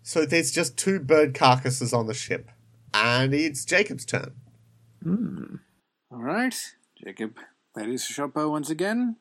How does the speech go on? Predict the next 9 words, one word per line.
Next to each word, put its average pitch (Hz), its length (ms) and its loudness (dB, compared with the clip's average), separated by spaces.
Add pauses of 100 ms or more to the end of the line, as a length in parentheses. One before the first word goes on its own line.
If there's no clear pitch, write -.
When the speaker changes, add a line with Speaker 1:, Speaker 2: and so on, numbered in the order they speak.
Speaker 3:
takes 170 280 -6
aim, 220 400 0
fires. 113 560 -2 (1700)
Speaker 1:
That'll 110 340 2
hit. 220 280 0 (760)
And 110 380 -2
roll 123 140 2
for 131 100 -10
damage. 185 540 0